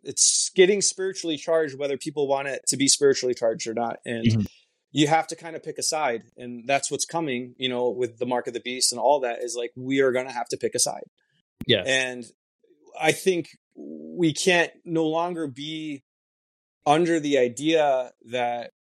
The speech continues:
Speaker 1: I can't be afflicted or I can't, I'm gonna share a quick story about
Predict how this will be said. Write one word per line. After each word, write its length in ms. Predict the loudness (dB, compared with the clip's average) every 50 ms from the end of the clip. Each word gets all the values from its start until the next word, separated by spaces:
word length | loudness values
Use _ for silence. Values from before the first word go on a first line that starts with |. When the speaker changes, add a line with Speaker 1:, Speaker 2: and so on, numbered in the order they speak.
| _ _ -2
Speaker 1:
I 100 | -2 -2
can't 320 | -2 -2 -2 -2 -2 -4
be 420 | -4 -4 -4 -4 -6 -8 -8 -12 _ _ _ _ _ -4
afflicted 720 | -2 -2 -2 0 2 2 2 2 2 2 4 4 4 4 4
or 120 | 2 2
I 80 | 0 0
can't, 460 | -4 -8 -8 -8 -8 -8 -10 -12 -14 _ _ _ _ _ _ -4
I'm 80 | 0 4
gonna 80 | 6
share 180 | 8 8 8 6
a 40 | 4
quick 160 | 2 0 -2
story 300 | -2 -2 0 0 0 0 -2 -2
about 280 | -2 0 0 0 -2